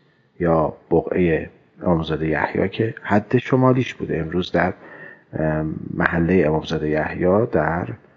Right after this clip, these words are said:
اه، حد فاصل خیابان ری و، ام، به طرف بازار هست. و امامزاده زید که باز امامزاده دیگری است در بازار تهران، حد جنوبیش بوده، یعنی حدش،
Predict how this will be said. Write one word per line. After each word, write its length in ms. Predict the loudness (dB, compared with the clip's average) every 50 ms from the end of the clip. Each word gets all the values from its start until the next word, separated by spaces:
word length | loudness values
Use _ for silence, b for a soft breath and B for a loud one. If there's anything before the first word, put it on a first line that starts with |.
| b b b b _ _ -6
اه، 140 | -4 -2 -2
حد 300 | -2 -4 -6 -6 -6 -8
فاصل 380 | -6 -6 -6 -6 -6 -8 -6 -6
خیابان 520 | -6 -4 -4 -4 -4 -4 -4 -6 -6 -8
ری 540 | -8 -2 2 4 6 6 6 4 2 -2 -4 -2
و، 40 | -2 0 0 0 -2 -2 -4 -8 b b b b b b b b b b b _ -8
ام، 520 | -4 -4 -4 -4 -4 -6 -8 -10 -10 -8
به 80 | -8 -6
طرف 300 | -2 -2 -2 -2 -2 -4
بازار 540 | -4 -4 -4 -4 -4 -4 -2 -2 -2 -2 -2
هست. 580 | -4 -8 -8 -8 -10 -10 -12 -12 -14 -18 -20 -20 _ _ -20 _ _ _ _ _ _ B B B B B B B B B B B
و 40 | 8
امامزاده 580 | 8 10 10 10 8 8 10 8 10 10 10 8
زید 440 | 10 10 10 10 10 10 8 4 -2
که 120 | -2 2
باز 240 | 4 4 4 6 4
امامزاده 540 | 2 2 2 2 2 0 0 4 4 4 4
دیگری 420 | 4 2 2 4 6 6 6 6
است 240 | 4 0 -6 0 4
در 200 | 4 4 4 2
بازار 500 | 2 4 4 4 6 6 6 6 6 6
تهران، 640 | 4 2 0 -2 0 0 0 2 2 2 2 0 -2
حد 300 | -2 -4 -4 0 0 -2
جنوبیش 600 | 0 0 0 0 0 -2 -2 -4 -8 -8 -8 -10
بوده، 300 | -12 -12 -12 -12 -16 -16 -18 B B B B B B B B B B B _
یعنی 240 | 0 2 2 0 0 -4 -10 _ -6
حدش، 920 | -4 -2 0 0 -2 -2 -6 _ 0 2 2 2 0 -4 -8 -12 -16 -16